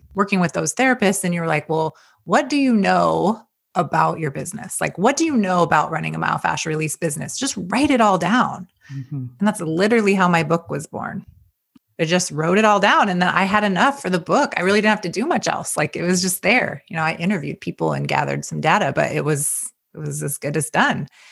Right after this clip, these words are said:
Speaker 1: And you also taught me that there doesn't need to be this level of perfection in order to have the success. Like, having it done, like, as good as done energy is as good as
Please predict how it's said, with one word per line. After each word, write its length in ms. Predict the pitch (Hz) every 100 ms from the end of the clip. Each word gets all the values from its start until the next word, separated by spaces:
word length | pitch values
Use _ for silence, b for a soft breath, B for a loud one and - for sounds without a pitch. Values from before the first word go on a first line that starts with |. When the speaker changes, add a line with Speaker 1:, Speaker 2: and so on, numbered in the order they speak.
| B B B -
Speaker 1:
And 120 | 202
you 100 | 214
also 380 | 208 262 311 285
taught 320 | 196 190 175
me 140 | 175 170
that 360 | 165 165 - _ b b b
there 100 | 180
doesn't 380 | 180 226 254 294
need 160 | 233 208
to 80 |
be 160 | 170 175
this 220 | 180 170
level 400 | 156 160 165 175
of 180 | 160 147
perfection 920 | - 151 - 156 - - 233 269 302
in 200 | - 170
order 340 | 147 160 156 156
to 180 | - 160
have 460 | 156 147 143 -
the 120 | 151 143
success. 880 | - - - - - - - - _
Like, 440 | 156 143 147 - - _ _ _ _ -
having 380 | 160 180 196 208
it 220 | 202 165
done, 500 | 139 139 165 214 330 - - -
like, 240 | 143 -
as 180 | - 160
good 220 | 151 143
as 140 | 165 156
done 240 | 147 151
energy 560 | 147 156 180 214 214 208
is 640 | - 160 160 151 - - _ _ _ _ _
as 160 | 143 143
good 220 | 147 143
as 360 | 147 147 -